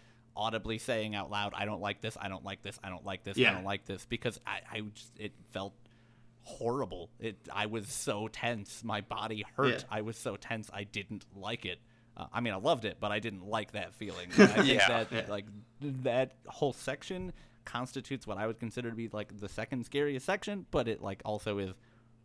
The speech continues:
Speaker 1: probably largely because it is right off the back of the Sayori scene, so it's kind of hard to, like,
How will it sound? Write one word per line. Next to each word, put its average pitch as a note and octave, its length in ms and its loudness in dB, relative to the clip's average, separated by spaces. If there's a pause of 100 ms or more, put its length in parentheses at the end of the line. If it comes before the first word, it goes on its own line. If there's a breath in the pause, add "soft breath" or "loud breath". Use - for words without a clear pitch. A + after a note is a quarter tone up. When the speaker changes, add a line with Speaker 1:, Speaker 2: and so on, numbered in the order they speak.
(120)
Speaker 1:
probably A2+ 460 -2
largely G#2 420 0
because A2+ 760 -2
it G#2 160 -2
is G2+ 160 -6
right G#2 160 -2
off G2+ 120 -4
the G2 80 -6
back F#2+ 280 -4
of G#2 160 -4
the B2 100 -2
Sayori B2+ 460 0
scene, B2+ 300 -4
so A2 140 -4
it's F#2+ 120 -6
kind F#2 200 -8
of E2+ 80 -12
hard E2+ 260 -6
to, - 100 -10
like, - 300 -12